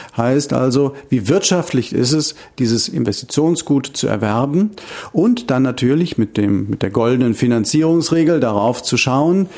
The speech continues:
wie lange werden Sie das nutzen, wie innovationsgefährdet, nenne ich das mal, ist dieses Produkt oder dieses Inno-, in, dieses Investitionsgut, was Sie einsetzen, also wie häufig muss es eventuell ausgetauscht werden, weil es etwas ist, was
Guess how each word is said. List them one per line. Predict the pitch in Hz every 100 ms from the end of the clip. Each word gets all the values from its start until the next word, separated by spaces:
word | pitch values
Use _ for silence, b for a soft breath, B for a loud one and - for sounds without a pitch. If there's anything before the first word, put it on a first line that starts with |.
| B B -
wie | 127 131
lange | 123 147 131
werden | 131 131
Sie |
das | 131 131
nutzen, | 139 170 - 196 196 196 B B B -
wie | 110 110 147 156 147 - 240 - - 247 165 170 143 131 165 165
innovationsgefährdet, | 202 208 - 175 - 165 180 175 190 185 156
nenne | 143 147
ich | 151
das | 165 151 156
mal, | 151 160 156
ist | 151 -
dieses | 147 143 147
Produkt | - 147 143 175 -
oder | 139 120
dieses | 120 131 123
Inno-, | - 131 117
in, | 143 131 120
dieses | 120 117 120
Investitionsgut, | 147 123 120 123 - 151 170 170 - 160 156
was | 143 135
Sie | 139
einsetzen, | 123 139 135 143 147 151
also | 110 107 107 104
wie | 123
häufig | 120 127 143 151 147
muss | 135 -
es | 123
eventuell | 110 117 120 120
ausgetauscht | 131 160 - 156 151 151 151 -
werden, | 147 160 160 135
weil | 110
es | 107
etwas | 113 - 110
ist, | 127 123 -
was | 113